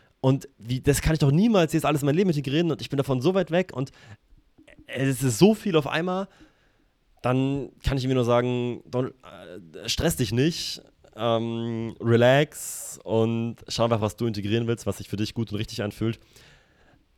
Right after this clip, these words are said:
Ich weiß, dass ich extrem bin beim Thema Ernährung und ich bin wahrscheinlich auch extremer, als ich sein müsste.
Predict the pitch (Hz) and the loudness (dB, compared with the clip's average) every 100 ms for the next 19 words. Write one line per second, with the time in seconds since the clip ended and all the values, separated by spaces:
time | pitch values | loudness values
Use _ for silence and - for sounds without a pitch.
0 | _ _ - 120 92 110 131 123 127 123 | _ _ -2 0 0 4 4 4 -2 -2
1 | 120 - 120 156 180 180 165 147 135 147 | -6 -2 4 4 4 2 0 0 0 -2
2 | 143 139 143 143 147 - 110 - 123 110 | 0 2 2 0 -2 -2 -4 -4 -4 -2
3 | - 120 127 120 - 110 107 - - - | -2 -2 -4 -4 -2 -2 -2 -8 -14 -12
4 | 101 107 107 101 92 92 - 90 92 90 | -6 -4 0 0 -2 -6 -8 -6 -6 -8
5 | - | -10